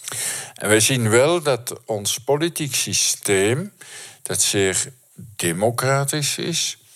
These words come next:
dat dat er minder in slaagt, misschien niet meer, hè. We hebben nu de tweede keer al bijna vijfhonderd dagen zonder een federale regering na verkiezingen.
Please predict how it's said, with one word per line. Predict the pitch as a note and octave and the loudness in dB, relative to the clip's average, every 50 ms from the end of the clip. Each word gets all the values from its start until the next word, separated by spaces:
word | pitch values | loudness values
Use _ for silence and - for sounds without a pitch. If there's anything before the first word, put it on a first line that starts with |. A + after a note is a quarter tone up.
| - - - - - - - - - _ | -14 -14 -12 -14 -16 -16 -18 -20 -14 _
dat | - G#2+ G#2 G#2+ | -2 -2 0 2
dat | - A2 G#2 G2 - - - - - - - - | 2 2 2 2 2 0 0 0 -4 -10 -10 -6
er | - G2+ F#2 | -6 -4 -4
minder | G2+ G#2+ B2 C#3+ D#3+ D#3 D#3 C#3 - | 0 0 2 2 4 2 2 2 2
in | B2+ A#2 G2+ | 0 2 2
slaagt, | - - - - G#2 G#2 G#2+ A#2+ C#3 D3 C#3+ - - - - - G#2+ - - _ _ - - - | 2 2 2 2 2 2 2 2 2 0 0 -2 -2 -2 -4 -6 -6 -12 -20 _ _ -20 -20 -14
misschien | - G#2+ F#2 - - - - A2+ A2+ G2+ | -12 -6 -2 0 0 0 0 0 -2 -2
niet | F#2+ F#2+ F2 D2 - | -2 -4 -6 -6 -6
meer, | - E2+ F2 G2+ A#2 C#3 D3 C#3 A#2+ - | -6 -4 -2 0 0 2 2 0 0 0
hè. | C3 C#3 | 0 0
We | B2+ A#2+ | 0 0
hebben | G2+ F#2+ F#2+ E2 F2+ F2+ | 0 -2 -2 -2 -4 -4
nu | F#2+ F#2+ F2+ | -4 -4 -4
de | D#2 E2+ - | -4 -6 -6
tweede | - G#2 G#2 G#2+ G#2 G#2 G2 | 0 2 2 4 4 2 0
keer | G#2 - G#2 G2+ F#2+ F2+ E2+ - - - - - - - - - - - - - - - - - - - - | -2 0 2 2 4 4 2 0 -2 -4 -8 -14 -14 -12 -10 -8 -8 -8 -8 -10 -10 -12 -14 -18 -20 -20 -18
al | - - G#2 G2 F#2+ F#2+ F#2+ F#2+ F2+ E2+ | -6 -2 0 2 2 2 2 2 0 0
bijna | - G2 F#2+ F#2+ F#2 F2+ | -4 -6 -4 -2 -2 -2
vijfhonderd | F2 - G#2+ G#2+ G#2 G#2 - - A2 G#2+ F#2+ F#2+ - - - | 0 2 2 2 2 2 2 2 0 0 -2 -6 -6 -6 -2
dagen | G#2 G2+ G2 G2 F#2+ F2+ - - F#2 F2+ - - - _ - | -2 -2 0 0 -2 -4 -2 -2 -2 -2 -2 -6 -12 _ -6
zonder | - - - - A#2+ A#2+ B2 A#2+ A#2 G#2 F#2+ F2 - - - - - - _ | -2 0 2 4 4 4 4 2 -2 -4 -4 -4 -4 -4 -6 -8 -10 -18 _
een | _ F#2+ F#2 F2+ F#2 F2+ E2+ - | _ -10 -8 -8 -8 -10 -12 -8
federale | - - - A2 G#2+ G#2 G2+ F#2+ G2+ G2 F#2+ F#2 F#2+ | -6 -4 -4 -2 -2 -2 -2 0 0 0 2 0 -2
regering | E2+ D#2+ F#2 F2 F2 G2+ G2 F#2+ E2+ F2+ F#2 F2+ F#2+ | -2 -4 -8 -6 -4 -2 -2 -2 -2 -4 -6 -6 -4
na | F#2 F#2 F2+ E2+ | -2 -2 -2 -2
verkiezingen. | - - - - - G#2+ G#2+ G#2+ G#2 - A2+ A#2 A#2 B2+ C#3+ D#3 D3+ | -2 -4 -4 -6 -4 -4 -2 0 0 0 0 2 2 2 0 0 -2